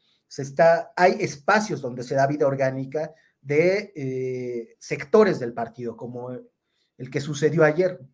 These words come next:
pero como partido no hay vida orgánica, y eso que todavía tenemos a Andrés Manuel. Cuando Andrés Manuel no sea presidente,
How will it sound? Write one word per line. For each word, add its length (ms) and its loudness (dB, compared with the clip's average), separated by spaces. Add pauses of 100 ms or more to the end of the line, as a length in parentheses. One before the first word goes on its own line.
(240)
pero 240 -2
como 260 -4
partido 380 -4
no 260 -2
hay 120 0
vida 200 2
orgánica, 560 -2 (640)
y 160 -8
eso 200 -4
que 120 -6
todavía 500 2
tenemos 460 -6
a 40 -6
Andrés 280 -6
Manuel. 400 -6
Cuando 240 -4
Andrés 240 -6
Manuel 260 -2
no 80 0
sea 180 0
presidente, 720 -4